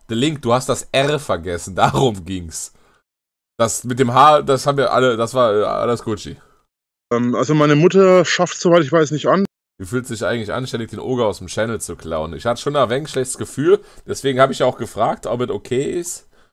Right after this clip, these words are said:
Speaker 1: von Okayigkeit her. Aber wenn der Oger sagt, "Leute, ich bin draußen wie der Mond, ich gehe mit dem Sven rumhängen", dann ist das halt nicht mein Problem, ne? <laughs> Wo ist eigentlich Stepletura? Ich weiß es nicht.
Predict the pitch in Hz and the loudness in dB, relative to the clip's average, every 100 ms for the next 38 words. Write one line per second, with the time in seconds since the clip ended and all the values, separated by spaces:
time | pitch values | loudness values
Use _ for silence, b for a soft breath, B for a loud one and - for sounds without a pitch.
0 | _ _ 113 113 - 131 147 - 151 151 | _ _ -6 -6 -4 -6 -6 -6 -4 -4
1 | 160 160 175 _ _ _ _ _ _ _ | -2 -4 -4 _ _ _ _ _ _ _
2 | _ _ 98 117 113 117 110 143 147 123 | _ _ -2 0 0 0 0 0 2 0
3 | 131 135 - 120 139 170 170 - 107 120 | 0 -4 -2 0 0 0 -6 -8 -6 -4
4 | 131 131 120 113 104 123 143 127 127 123 | -4 -4 -2 -2 0 -2 -2 -6 -4 -4
5 | 107 113 113 131 131 131 135 110 - 123 | -4 -6 -4 -4 -2 -2 -4 -8 -6 -6
6 | 117 110 95 135 143 90 85 82 80 107 | -6 -10 -8 -8 -8 -8 -4 -6 -8 -14
7 | - - 156 - 180 190 185 190 190 190 | -14 -6 -6 0 6 6 8 6 4 0
8 | - 175 175 170 - - - - _ _ | 0 -2 -4 -4 -8 -10 -16 -16 _ _
9 | _ _ _ _ _ _ _ _ _ _ | _ _ _ _ _ _ _ _ _ _
10 | _ _ _ 104 113 - 104 95 - 98 | _ _ _ -8 -6 -4 -4 -6 -10 -10
11 | 101 82 110 143 87 - - - 247 - | -10 -10 -10 -6 -8 -8 -10 -10 -10 -12
12 | 76 65 - | -12 -14 -14